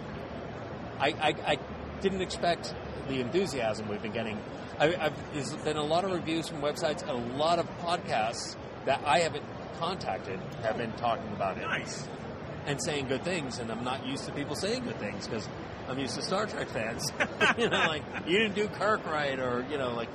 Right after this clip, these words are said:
Speaker 1: you know. But, um, um, I feel like I've, I've entered into a new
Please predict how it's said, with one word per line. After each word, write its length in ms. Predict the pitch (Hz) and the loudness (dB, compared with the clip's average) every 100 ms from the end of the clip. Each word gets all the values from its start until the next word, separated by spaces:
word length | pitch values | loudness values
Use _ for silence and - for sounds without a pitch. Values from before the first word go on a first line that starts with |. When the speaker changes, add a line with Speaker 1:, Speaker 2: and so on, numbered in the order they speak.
| - | -4
Speaker 1:
you 60 | |
know. 140 | 120 104 - - - - - - | -2 -4 -6 -8 -8 -8 -4 2
But, 300 | 139 123 151 | 4 2 0
um, 280 | 135 131 127 - - - - - - - - - | 4 4 2 -6 -6 -8 -6 -6 -6 -6 -6 0
um, 320 | 139 131 127 - - | 4 4 2 -2 0
I 100 | 135 | 0
feel 280 | - 196 | 2 2
like 200 | 185 170 | 6 4
I've, 200 | 170 143 139 | 6 4 4
I've 340 | 139 127 135 - | 2 2 0 -2
entered 280 | 147 156 147 | -2 -2 -2
into 440 | 147 - 151 135 | -2 -4 -4 0
a 40 | 127 | 0
new 220 | 127 | 0